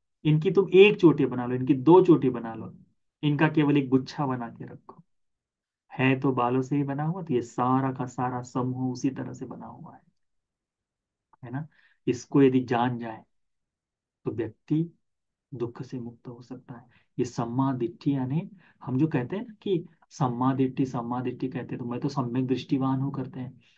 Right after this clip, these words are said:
लोग। आप लोग देखो, कहते हैं, "मैं सम्यक दिट्ठि में हूँ।"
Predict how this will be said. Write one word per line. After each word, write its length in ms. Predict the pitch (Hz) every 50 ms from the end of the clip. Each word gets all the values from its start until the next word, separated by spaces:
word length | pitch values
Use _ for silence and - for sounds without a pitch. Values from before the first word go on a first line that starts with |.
| _ -
लोग। 320 | 127 135 143 139 - - - -
आप 220 | 123 127 127 -
लोग 140 | 175 170 151
देखो, 300 | 147 143 143 - 233 - - - _ _ _ _ _ _ _ -
कहते 220 | - - - - -
हैं, 60 | - -
"मैं 540 | 143 135 131 135 180 226 240 220 165 131 - - _ _ _ _
सम्यक 300 | 143 143 147 147 147 135
दिट्ठि 280 | 127 131 127 - - 131
में 140 | 123 120 123
हूँ।" 200 | 131 - -